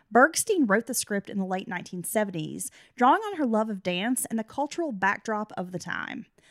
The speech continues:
The film was produced by Linda Gottlieb and directed by Emil Ardolino.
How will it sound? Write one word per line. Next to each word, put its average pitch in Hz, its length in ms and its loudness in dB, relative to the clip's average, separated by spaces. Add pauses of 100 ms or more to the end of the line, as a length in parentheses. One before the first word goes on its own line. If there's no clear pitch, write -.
(160)
The 240 80 0
film 349 200 4 (100)
was - 160 -6
produced 190 540 -2
by 185 180 4
Linda 220 260 0
Gottlieb 180 640 -2 (200)
and 220 80 0
directed 233 400 0
by 175 220 4
Emil 220 680 -2
Ardolino. 190 760 -6